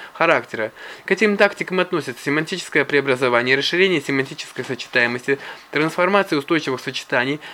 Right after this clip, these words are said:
подмена пространственных ориентиров рас-, непространственными, например, такими как элементы концепта спорт, метонимический сдвиг в м-,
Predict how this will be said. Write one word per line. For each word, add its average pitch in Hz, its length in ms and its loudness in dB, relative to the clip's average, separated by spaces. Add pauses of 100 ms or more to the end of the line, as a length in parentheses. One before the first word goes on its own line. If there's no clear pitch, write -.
(120)
подмена 180 380 4
пространственных 156 720 0
ориентиров 131 520 0
рас-, 147 200 -2 (160)
непространственными, 139 1200 -2 (220)
например, 160 320 0
такими 180 340 0
как - 240 0 (380)
элементы 151 500 2
концепта 139 500 0
спорт, - 460 -2 (320)
метонимический 156 680 0
сдвиг 151 340 -2
в 135 160 -8
м-, 135 140 -4